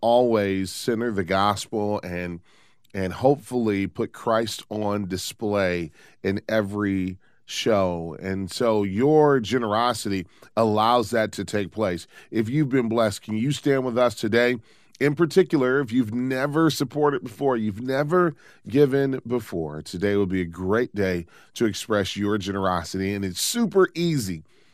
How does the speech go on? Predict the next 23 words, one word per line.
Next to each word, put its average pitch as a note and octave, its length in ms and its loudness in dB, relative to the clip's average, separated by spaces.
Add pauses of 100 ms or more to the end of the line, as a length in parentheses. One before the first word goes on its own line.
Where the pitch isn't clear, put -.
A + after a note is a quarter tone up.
(200)
to A#2+ 120 -2
do A#2+ 220 2
so. F2+ 320 -2
Call B2 320 2
the A#2 100 -2
number F2+ 480 -2
eight A2+ 320 0
eight G#2+ 320 0
eight, E2+ 280 -4 (260)
six - 360 -2
four B2 280 0
four, F2 440 -4 (180)
forty-one A2+ 880 0
forty-four. F#2 760 -6
Do F3+ 240 -4
it - 60 0
today, F2+ 360 -2 (320)
eight C3 240 4
eight A2+ 160 4
eight, F#2+ 240 -2 (160)
six D3+ 340 -2
four A#2+ 300 -2
four, E2+ 420 -6